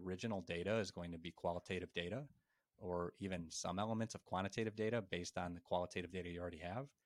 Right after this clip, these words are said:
it starts there. So you need to obviously start with, with, um, you know, high quality,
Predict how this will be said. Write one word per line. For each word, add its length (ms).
it 140
starts 300
there. 360
So 180
you 160
need 200
to 220
obviously 340
start 340
with, 160
with, 160
um, 320
you 100
know, 100
high 260
quality, 600